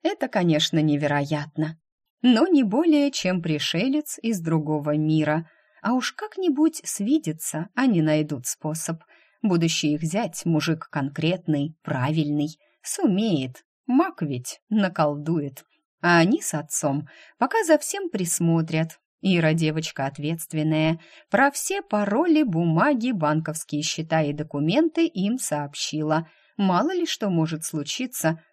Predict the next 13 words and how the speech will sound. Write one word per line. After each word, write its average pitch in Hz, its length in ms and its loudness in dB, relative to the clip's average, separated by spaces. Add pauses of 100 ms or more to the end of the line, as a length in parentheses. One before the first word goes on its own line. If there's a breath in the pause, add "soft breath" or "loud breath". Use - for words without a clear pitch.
(160 loud breath)
в - 60 -6
современном 277 840 2
опасном 202 720 -2
мире. 151 400 0 (300)
У 202 80 0
нее 262 240 4
и 285 80 2
завещание 185 840 0
написано, 262 840 0 (140)
лежит 202 540 0
на 143 160 0
всякий 139 400 -4
случай. 151 720 -4